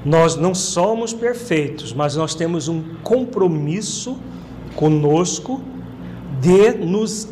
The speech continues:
aperfeiçoar sempre, de nos aprimorar sempre. Isso que vai garantir a, o respeito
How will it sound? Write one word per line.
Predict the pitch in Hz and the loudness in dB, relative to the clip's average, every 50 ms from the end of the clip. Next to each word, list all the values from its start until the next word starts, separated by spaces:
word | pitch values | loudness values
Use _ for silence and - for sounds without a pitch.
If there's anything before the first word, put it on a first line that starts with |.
| - | -6
aperfeiçoar | - 208 220 233 247 233 - - 226 226 220 220 - 214 214 214 - - - 214 185 185 190 190 | -2 0 2 2 0 -2 -2 0 2 2 2 2 0 -2 -2 -2 -2 -4 0 2 2 2 2 0
sempre, | 185 - - - 165 139 131 127 131 - - - - - - - - | -4 -8 -6 -6 -4 -4 -6 -6 -8 -10 -12 -14 -16 -16 -16 -10 -2
de | 127 147 165 | 2 2 4
nos | 165 165 170 190 240 247 - - | 4 4 4 2 0 0 0 -2
aprimorar | 233 214 226 - 196 214 202 202 196 185 165 151 160 170 190 196 190 | -2 -2 -2 -4 -6 -4 -2 -2 -2 0 0 0 -2 -2 -2 -4 -6
sempre. | - - - - 147 131 127 127 135 - 123 117 117 - - - - - - - - - - - - - - - - - | -8 -6 -6 -4 -4 -6 -6 -8 -10 -10 -12 -12 -12 -14 -14 -16 -16 -16 -16 -16 -16 -16 -16 -16 -16 -16 -16 -12 -2 2
Isso | 170 185 240 262 247 - 262 247 | 4 6 6 6 6 4 0 -2
que | - 226 | -2 -2
vai | 226 180 214 233 220 | -2 2 2 2 2
garantir | 185 165 156 208 247 254 240 233 220 196 202 - - - - - 156 156 160 180 233 - - - - - - - - - - - - - - - - - - - - - - - - - - | 2 0 0 0 0 0 -2 -4 -4 -4 -6 -8 -8 -8 -4 -2 0 0 0 0 0 -2 -6 -10 -12 -14 -14 -14 -14 -14 -14 -14 -16 -16 -16 -14 -14 -14 -14 -14 -14 -16 -16 -16 -14 -14 -14
a, | - - - - 156 160 160 165 175 | -12 -4 2 4 6 8 8 6 6
o | 175 165 | 4 2
respeito | 156 160 180 185 - - - - - 196 214 226 233 214 214 - - - - 143 135 | 2 4 2 2 2 -2 -6 0 4 6 8 8 8 6 2 -2 -4 -6 -6 -6 -6